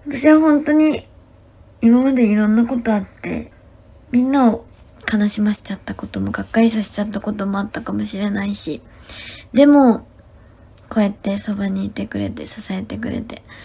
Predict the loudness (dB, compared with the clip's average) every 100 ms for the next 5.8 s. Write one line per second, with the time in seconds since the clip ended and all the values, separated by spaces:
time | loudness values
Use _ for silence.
0 | -20 -20 -2 2 2 2 0 0 -8 _
1 | _ -10 -4 -2 -2 -2 -6 -6 -2 0
2 | 0 -2 -6 -14 -20 -20 -20 -20 -20 -20
3 | -20 -20 -20 _ -12 -2 0 2 2 2
4 | 2 0 0 0 -2 -2 -4 -2 -4 -2
5 | -2 -2 -2 -6 -4 -4 -6